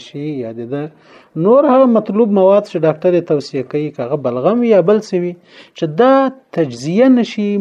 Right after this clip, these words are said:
معلوم نه شي، په لابراتوار کې د دې کلچر ونه شي، ونه کرلی شي، بیا دواوې هلته په لابراتوار کې ورباندې تجربه نه شي، د ده یقیني علاج نه معلومیږي. او چې کله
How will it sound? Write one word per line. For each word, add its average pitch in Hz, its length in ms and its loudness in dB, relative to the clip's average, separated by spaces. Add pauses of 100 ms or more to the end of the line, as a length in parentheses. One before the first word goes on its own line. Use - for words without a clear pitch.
(120)
معلوم 143 540 2
نه 208 120 -6
شي، 202 120 -6 (160)
په 156 140 -4
لابراتوار 135 600 0
کې 185 260 -4 (640)
د 147 120 -8
دې 196 80 0 (140)
کلچر 139 380 2 (100)
ونه 196 260 0
شي، 175 160 -8 (560)
ونه 208 320 2
کرلی 190 320 4 (120)
شي، 180 140 -8 (380)
بیا 143 100 2 (140)
دواوې 190 360 4 (180)
هلته 240 240 2 (100)
په 151 140 0
لابراتوار 139 520 0
کې - 80 -6
ورباندې 147 360 0 (100)
تجربه 135 380 0 (100)
نه 214 140 0
شي، 196 140 -4 (600)
د 196 160 0
ده 269 160 4
یقیني 196 500 0
علاج 214 320 -2
نه 143 280 -4
معلومیږي. 104 440 -16 (720)
او 160 160 2
چې 175 140 -4 (100)
کله 247 180 6